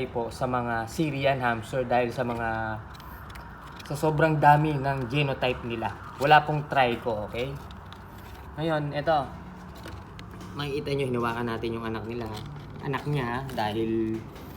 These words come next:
kapapanganak lang niya, makita nyo, dumudugo pa yung mga puso, di ba? Pagka hinawakan daw, mamamatay. Gusto nyo, alisin pa natin lahat yan, eh. Kunin natin lahat. Hmm. Hmm. Kinuha ko lahat, eh, no?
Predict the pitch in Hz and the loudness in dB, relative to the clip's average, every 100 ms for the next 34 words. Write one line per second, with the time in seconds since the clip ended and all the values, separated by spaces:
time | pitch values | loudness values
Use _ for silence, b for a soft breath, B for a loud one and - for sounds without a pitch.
0 | - - - - - 113 120 123 123 156 | -12 -12 -12 -6 -2 -2 0 0 -2 -4
1 | 160 143 147 120 107 113 143 127 123 131 | -6 -4 -4 -4 -4 -4 -4 -4 -4 -4
2 | 117 117 110 117 120 113 117 113 110 - | -2 0 0 2 2 0 -4 -4 -6 -4
3 | 131 - 101 98 110 113 - - - - | -6 -4 -8 -6 -8 -10 -12 -14 -14 -12
4 | 101 98 110 107 110 107 107 113 117 117 | -10 -4 0 0 0 0 -2 -4 0 2
5 | 110 120 127 135 127 113 113 113 127 127 | 2 0 -2 -2 -2 -2 -2 -4 -4 -4
6 | 131 139 185 208 139 120 127 127 131 127 | -6 -4 -4 -2 0 0 0 0 -2 -2
7 | 139 131 131 - 131 101 95 85 71 - | -2 -2 -2 -4 -10 -10 -12 -12 -14 -16
8 | - - - - - - - - - 117 | -16 -16 -16 -16 -16 -16 -16 -12 -10 -8
9 | 117 110 123 131 123 - - - - - | -6 -6 -4 -4 -6 -10 -14 -14 -16 -16
10 | - - - 131 113 - - - - - | -16 -14 -8 -6 -6 -12 -14 -16 -14 -14
11 | - - - - - - - 123 104 104 | -16 -16 -16 -14 -14 -14 -12 -10 -10 -8
12 | 127 127 135 170 180 151 165 151 120 | -6 -4 -2 0 2 0 0 -2 -2